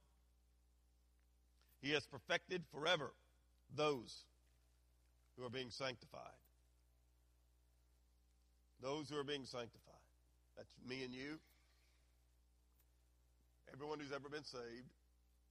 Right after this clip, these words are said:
While we're alive, we are being sanctified because of the work Jesus did. The Holy Spirit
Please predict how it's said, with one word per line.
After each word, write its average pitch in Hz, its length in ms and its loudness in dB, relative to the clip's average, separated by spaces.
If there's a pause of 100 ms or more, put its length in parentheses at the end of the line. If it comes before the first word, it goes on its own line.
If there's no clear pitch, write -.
(360)
While 110 140 -6
we're 135 160 -2
alive, 131 520 2 (580)
we 120 60 -8
are 123 140 -6
being 139 220 -4
sanctified 117 800 -8 (1200)
because 120 240 -14
of - 40 -18
the 113 160 -12
work 127 260 -6
Jesus 110 340 -10
did. 110 300 -14 (440)
The - 100 -20
Holy 117 180 -10
Spirit 120 300 -10